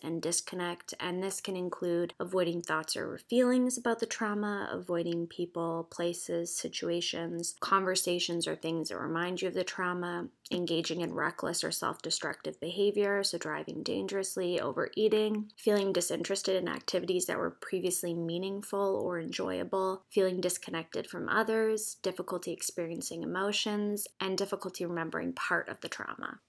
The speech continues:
One important distinction to make with thinking symptoms, which I forgot to do, is that they drastically change the way you see the world. So you say,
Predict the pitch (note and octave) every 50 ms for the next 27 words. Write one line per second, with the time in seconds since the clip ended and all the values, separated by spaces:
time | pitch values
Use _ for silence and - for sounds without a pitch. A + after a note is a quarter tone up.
0 | - - A3+ A3+ A#3 C4 C#4 D4 D4 - - A3 G#3+ G#3 G#3 G#3 G#3 G#3 G3+ -
1 | - - F#3+ F#3+ F#3 - G3 F#3+ F3+ - - F#3 F3 F3 - F3+ F3+ - - -
2 | F#3+ F#3+ F#3+ - E3 F3 F3 - - D#3 E3 E3 D#3 A#2+ D#3+ E3 E3 E3 E3+ -
3 | E3 E3 E3+ - - - D#3+ C#3+ - - - F3 - F#3+ F#3 F#3+ F#3 - - -
4 | G3 G3 - - G3 F#3+ F#3+ - - - A3+ A3 A3+ A3 - A3 G3 G3+ F#3 F#3+
5 | G#3 G#3 - - C4 C4 - C#4+ C4+ C4 B3+ - - - - G3+ F#3 F#3+ F#3+ F#3+
6 | G3 - - G3 F3 D#3+ D#3+ E3 E3+ E3 D#3+ - - - F3+ E3+ E3+ F3 E3 -
7 | G#3 G3 F3+ - G#2+ - F3+ - - - G#3 F#3+ G3 G3 - - - F#3 F3 E3+
8 | E3 E3+ E3+ E3+